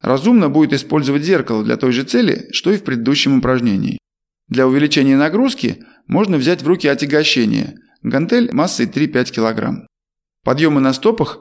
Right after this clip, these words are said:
в сидячем положении с опорой спиной на стену. Для этого встаньте спиной к стене и примите положение сидя, опираясь спиной в стену. При этом угол в коленях прямой.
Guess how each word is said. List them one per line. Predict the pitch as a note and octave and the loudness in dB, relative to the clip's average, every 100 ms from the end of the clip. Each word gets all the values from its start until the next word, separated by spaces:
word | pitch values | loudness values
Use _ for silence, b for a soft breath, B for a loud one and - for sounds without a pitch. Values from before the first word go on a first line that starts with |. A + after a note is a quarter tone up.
| - | -16
в | - | -4
сидячем | B2 D3 D3+ B2+ | 0 0 0 -2
положении | B2 B2 C3+ G#3+ E3+ A2 | 0 2 2 2 2 0
с | - | -2
опорой | G#2 D#3+ F3+ | -2 0 0
спиной | D3 A#2+ A#2+ C3+ | 0 -2 0 2
на | C3+ | 0
стену. | - B2+ G#2+ - - _ _ _ _ _ | -2 -4 -2 -4 -12 _ _ _ _ _
Для | - D3+ | -4 0
этого | F#3+ - B2 A#2 | 0 0 -2 -2
встаньте | - D3 C3+ - | -2 -2 -2 -4
спиной | - B2+ A#2 | -2 0 0
к | - | -2
стене | B2 B2 D#3 G3 - _ | 0 2 2 -2 -6 _
и | G3 | -2
примите | A3+ D3 D#3+ G3+ E3+ | 0 0 0 0 -2
положение | B2+ C3+ C3+ C3+ B2+ | 0 0 2 2 2
сидя, | A#2 A3+ F#3+ B2+ | 2 2 2 0
опираясь | - - A#2+ C#3+ E3+ | -2 -4 0 0 0
спиной | - B2+ C3+ | -2 0 0
в | C#3 | 0
стену. | - C#3+ G#2 G#2+ - _ _ - | -2 0 0 -4 -10 _ _ -4
При | C3 | 0
этом | C3 B2+ | 2 2
угол | B2 F#3 D3+ | 2 2 0
в | - | 0
коленях | B2 G3 G#3 - | 0 0 0 -2
прямой. | C#3+ C#3+ A2 - | 0 0 0 -4